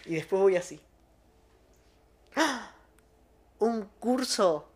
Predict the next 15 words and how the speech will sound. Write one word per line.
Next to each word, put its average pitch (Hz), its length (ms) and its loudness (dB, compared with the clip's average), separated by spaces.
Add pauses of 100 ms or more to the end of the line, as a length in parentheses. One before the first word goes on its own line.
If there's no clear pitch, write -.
(680)
de 165 100 -8
sanación 170 360 -4
espiritual 180 760 -2 (340)
dos 180 140 -8
por 185 160 -6
uno. 147 220 -10 (2250)
Y 139 60 -10
lo 131 120 -8
tapo - 320 -6
con - 160 -20
eso. - 220 -20 (760)
Con 147 140 -12
comida. 214 320 -8 (1700)
Bebidas. 147 520 -10 (1400)
Salidas. 147 440 -12